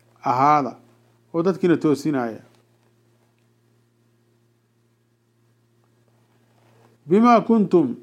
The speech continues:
sababtuna waa maxay? Waa "بسبب ما كنتم" waxaad ahaydeen, "تعلمون الكتاب"، kuwa dadka kitaabka bara aad ahaydeen.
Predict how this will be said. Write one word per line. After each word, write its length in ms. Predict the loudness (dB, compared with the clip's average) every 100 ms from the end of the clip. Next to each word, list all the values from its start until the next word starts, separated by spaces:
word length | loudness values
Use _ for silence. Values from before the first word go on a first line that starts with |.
| -10
sababtuna 420 | -2 0 0 0
waa 160 | 0 0
maxay? 260 | -2 -2
Waa 140 | -2 -2
"بسبب 460 | -4 0 4 4
ما 140 | 4 0
كنتم" 320 | -2 -4 -2
waxaad 200 | -4 -2
ahaydeen, 380 | 0 0 0 -4 -8 _ _ _
"تعلمون 560 | -4 -2 0 0 0 -2
الكتاب"، 440 | -2 -4 -2 -2 -2
kuwa 160 | -4 -6
dadka 200 | -8 -12
kitaabka 380 | -8 -6 -6
bara 180 | -8 -6 -6
aad 80 | -8
ahaydeen. 360 | -12 -12 -16